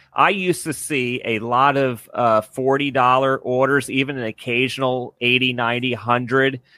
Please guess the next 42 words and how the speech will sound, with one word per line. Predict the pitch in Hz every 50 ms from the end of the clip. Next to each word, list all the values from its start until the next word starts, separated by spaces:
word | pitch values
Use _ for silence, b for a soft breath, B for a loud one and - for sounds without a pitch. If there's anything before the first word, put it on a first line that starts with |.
| b b b b _ _
um, | - 110 110 107 107 104 104 104
dollar | 85 127 131 127 131 131 131
orders, | - - 131 131 139 139 139 147 147 135 - - -
and | 113 110 104 104 104 101 98 _ _ _ _ _ _ _ _ _ _
I | - 117 117
know | 110 120 123 131 131 123 - _ - 107
who | 117 135 123
those | 123 117 113 - -
customers | - 120 117 120 - - 127 113 120 117 104 - -
are | - 110 107 107 113 123 135 131
too. | - - - 127 123
I | 120 131
mean, | 123 110 104
I | 104
don't | 101 - 104
know | 101 92
them | 87 78 - _
personally, | _ 120 113 101 - - 104 82 78 92
but | 95 - 110 98 95
I | 95
mean, | 95 92
I've | 92 101 98 -
done | - 113 101 104 110 110
a | 104
couple | - - 117 - - 123 123
of | 117 107
those | 120 123 120 -
orders. | 123 120 131 131 135 139 139 - - - - -
I've | 110 95
been | 95 92
fortunate. | - - - 107 107 110 - - - 131 131 - - _ _ _ _ _ _ _
Thank | - 98 95 95 - -
you. | 107 110 123 123 B B B B B B 107 85 B B -
Um, | 113 113 110 107 104 101 101 101 98 92 - - _ _ _
but | - 139 123 117 110 - - _ _ _ _ _ _ _ _ _ _ _ _ _ _
I | 95 104 127
don't | 151 127 92
see | - - 131 143
them | 127 107 92 92
anymore. | 95 87 90 90 87 82 82 80 67 - _
And | 110 107 101 104
I, | 113 135 147 151 127